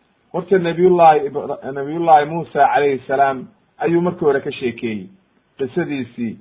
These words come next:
iyo nebinimadiisii ayuu inoo sheegay inayna xaq ahayd oo sidii ay u dhacday oo ay u dhex martay Fircoon iyo isaga inuu nebigu ka sheek-, Ilaahay inuu nebiga uga sheekaynayo ayuu ballan qaaday.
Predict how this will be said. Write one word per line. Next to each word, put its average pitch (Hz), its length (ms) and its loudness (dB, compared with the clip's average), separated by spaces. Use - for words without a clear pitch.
iyo 135 160 -4
nebinimadiisii 131 1040 -6
ayuu 143 340 -4
inoo 156 200 0
sheegay 135 480 -4
inayna 165 400 0
xaq 185 300 -2
ahayd 135 400 0
oo 156 260 2
sidii 202 380 -4
ay 160 160 0
u - 100 0
dhacday 165 600 2
oo 143 200 -2
ay 143 120 2
u 165 140 -2
dhex 185 260 -2
martay 151 380 -2
Fircoon 156 460 -2
iyo 147 200 0
isaga 151 420 -4
inuu 180 260 4
nebigu 170 380 2
ka 220 160 -2
sheek-, 180 460 -2
Ilaahay 160 360 4
inuu 175 240 0
nebiga 175 340 2
uga 165 200 0
sheekaynayo 160 720 -2
ayuu 180 200 6
ballan 143 280 2
qaaday. 113 300 4